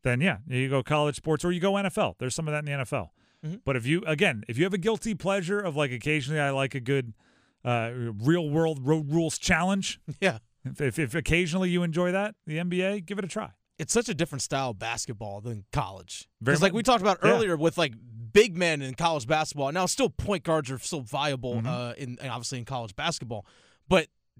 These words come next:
Speaker 2: bigs are such a dominant thing in college basketball, which you don't see really in the N B A. It's so wing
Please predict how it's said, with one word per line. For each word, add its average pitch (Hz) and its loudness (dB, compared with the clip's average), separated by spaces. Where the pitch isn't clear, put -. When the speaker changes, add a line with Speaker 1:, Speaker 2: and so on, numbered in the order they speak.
Speaker 2:
bigs 208 6
are 139 2
such - 0
a 143 -6
dominant 156 0
thing 185 0
in 135 -6
college 143 -2
basketball, 147 -2
which 156 -2
you 160 -4
don't 190 -4
see 262 0
really 151 -2
in 135 -6
the 131 -4
N 131 -4
B 131 -2
A. - -2
It's 127 -6
so 180 2
wing 170 -2